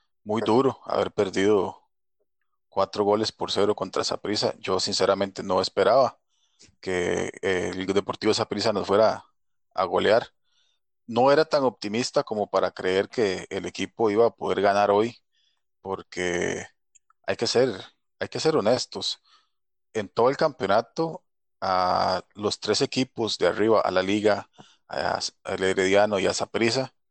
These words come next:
a ninguno de los tres se le ganó. Me parece que lo que más llegamos a hacer fue empatar con Liga Deportiva Alajuelense,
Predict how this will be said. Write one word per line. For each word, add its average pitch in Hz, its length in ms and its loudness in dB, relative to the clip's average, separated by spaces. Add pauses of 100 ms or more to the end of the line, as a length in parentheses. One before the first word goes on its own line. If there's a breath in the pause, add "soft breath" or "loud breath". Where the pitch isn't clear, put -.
(600)
a 107 120 2
ninguno 107 380 2
de 151 80 6
los 110 140 0
tres 113 180 2
se 139 80 2
le 123 80 4
ganó. 101 280 2
Me 101 120 0
parece 98 340 0
que 131 120 -2
lo 98 160 0
que - 340 -14
más 107 720 0 (160)
llegamos 104 500 -2
a 107 60 4
hacer 110 320 2 (480 soft breath)
fue 104 540 2
empatar 104 480 -2
con 139 140 -2
Liga 135 180 2
Deportiva 139 400 0
Alajuelense, 151 680 0